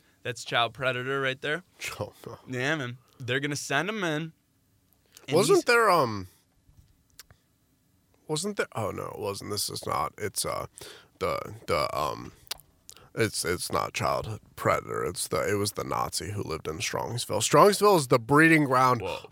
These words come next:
Speaker 2: of evil.
Speaker 1: Yeah, dude, it is insane. Uh,
Speaker 2: Also, how long was he at the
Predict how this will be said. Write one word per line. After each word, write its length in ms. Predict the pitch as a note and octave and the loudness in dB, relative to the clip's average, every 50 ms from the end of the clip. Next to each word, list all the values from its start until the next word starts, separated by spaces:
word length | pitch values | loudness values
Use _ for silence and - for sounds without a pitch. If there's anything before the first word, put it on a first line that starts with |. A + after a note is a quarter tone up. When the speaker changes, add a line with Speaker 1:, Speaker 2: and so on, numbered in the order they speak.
| _ | _
Speaker 2:
of 200 | - C#3 C3+ A#2+ - - _ | 2 2 2 2 -2 -10 _
evil. 540 | G#3 G3+ G#3 G#3+ G#3 E3 D3 C3+ G#2+ - - - _ _ _ | 4 6 6 6 6 6 4 4 4 2 -4 -14 _ _ _
Speaker 1:
Yeah, 300 | B2+ B2+ A2+ G#2+ F#2+ - - _ _ _ - - _ | -6 -6 -6 -6 -6 -10 -12 _ _ _ -20 -20 _
dude, 360 | _ - C3 A#2+ G#2+ F#2 - - _ _ | _ -4 -4 -4 -4 -6 -10 -14 _ _
it 200 | A#2+ B2+ C3 A#2 | -4 -4 -2 -2
is 200 | - A#2 A2+ G#2+ | -4 -8 -10 -10
insane. 520 | A2 A2 G#2+ - - A#2 A2 G#2 G2 F#2+ - - - - - | -10 -10 -12 -12 -10 -10 -8 -8 -10 -12 -14 -20 -20 -8 -6
Uh, 120 | A2 A#2 A#2+ | -4 2 6
Speaker 2:
Also, 280 | D#3+ F#3+ - - D#3+ B2+ | 8 8 8 8 4 6
how 160 | B2 C#3+ D3+ | 6 6 6
long 240 | F3+ A#3+ A4 F#4 C#4 | 6 6 4 4 4
was 160 | G3 D#3+ - | 2 2 0
he 320 | - D#3 C#3+ C3 C3 B2+ - | -2 -2 -2 0 0 0 2
at 300 | C#2 A#2 B2 B2 - - | 4 4 4 4 2 0
the 460 | A#2+ A2+ G#2+ G#2+ G2+ G2+ G2+ G2+ | 0 2 4 4 4 2 0 -4